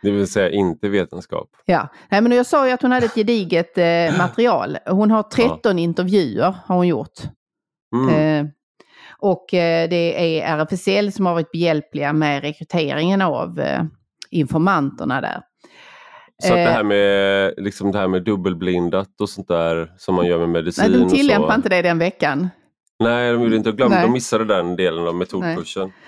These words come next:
Speaker 2: Nej. Men, men det, låt det sjunka in lite. Skolverket är en myndighet med niohundra anställda. De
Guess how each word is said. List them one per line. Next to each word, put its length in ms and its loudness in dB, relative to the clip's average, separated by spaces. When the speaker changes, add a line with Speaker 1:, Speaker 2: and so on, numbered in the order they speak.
Speaker 2:
Nej. 220 2
Men, 80 0
men 100 2
det, 280 0
låt 240 2
det 120 0
sjunka 360 0
in 340 2
lite. 540 -2
Skolverket 580 0
är 60 4
en 140 4
myndighet 460 2
med 120 2
niohundra 500 2
anställda. 720 0
De 400 2